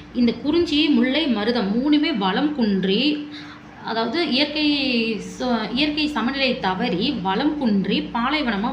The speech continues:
மாறுது. அதுதான் வந்து பாலை, அதாவது மணலும் மணல் சார்ந்த இடமும் சொல்லுவோம். அடுத்து நெய்தல், தண்ணீர், கடலும் கடல் சார்ந்த இடமும்.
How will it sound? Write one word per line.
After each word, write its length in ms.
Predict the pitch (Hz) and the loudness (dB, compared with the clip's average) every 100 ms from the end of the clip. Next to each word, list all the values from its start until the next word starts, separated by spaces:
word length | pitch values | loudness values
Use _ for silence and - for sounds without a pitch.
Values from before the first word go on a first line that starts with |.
| 208 | 0
மாறுது. 400 | 190 196 180 156 - - - - - - - - - - | 0 0 -2 -6 -10 -18 -20 -20 -20 -20 -20 -20 -20 -8
அதுதான் 420 | 226 262 294 311 | -2 0 0 0
வந்து 200 | 240 233 | 0 -2
பாலை, 440 | 302 233 214 226 165 - - - - | -2 -2 0 2 0 -6 -14 -20 -12
அதாவது 540 | 214 247 240 339 349 254 | -2 0 2 2 2 2
மணலும் 480 | 214 240 277 302 285 | 0 0 0 0 0
மணல் 280 | 214 262 | 0 -2
சார்ந்த 300 | - 254 247 | 0 0 0
இடமும் 440 | 214 202 214 247 269 | 0 0 0 0 -2
சொல்லுவோம். 440 | 202 180 175 165 - - - | -2 0 0 -2 -6 -12 -2
அடுத்து 400 | 233 240 - 311 | -2 0 2 2
நெய்தல், 500 | 214 208 208 180 - - - - - - - | 2 0 -2 -4 -6 -12 -18 -18 -20 -18 -2
தண்ணீர், 520 | 233 240 254 185 - | 2 2 2 0 -2
கடலும் 460 | - 247 294 330 - | 0 0 2 -2 0
கடல் 260 | 208 247 | 0 -2
சார்ந்த 380 | - 247 233 269 | -2 -2 0 0
இடமும். 480 | 208 185 185 180 180 | 0 2 2 2 0